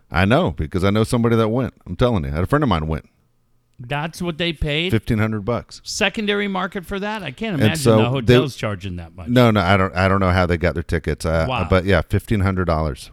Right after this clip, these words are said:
Speaker 1: And it, and then someone said paid, so they paid twenty-four hundred and said it was so great they paid another twenty-four hundred to go back again.
Speaker 2: I just, uh,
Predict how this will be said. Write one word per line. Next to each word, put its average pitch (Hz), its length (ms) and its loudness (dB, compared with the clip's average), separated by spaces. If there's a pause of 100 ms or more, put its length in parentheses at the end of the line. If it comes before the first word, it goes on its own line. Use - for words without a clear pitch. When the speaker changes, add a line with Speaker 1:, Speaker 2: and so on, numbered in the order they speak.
(120)
Speaker 1:
And 80 260 -2
it, 82 140 -2
and 85 300 0
then 87 200 0
someone 120 360 0
said 92 500 -2 (220)
paid, 101 320 0
so 98 80 -12
they 95 100 -4
paid 92 220 -6
twenty-four 110 600 -6
hundred 82 380 -4 (540)
and 92 220 -2
said 101 160 0
it - 20 0
was 82 140 -4
so 101 120 0
great 92 300 -2
they 85 120 -4
paid 85 260 -4
another 80 260 -4
twenty-four 78 400 -6
hundred 76 220 -6
to 69 40 -12
go 73 140 -6
back 71 220 -2
again. 65 260 -8 (520)
Speaker 2:
I 214 120 -4
just, 233 400 -8
uh, 147 380 -4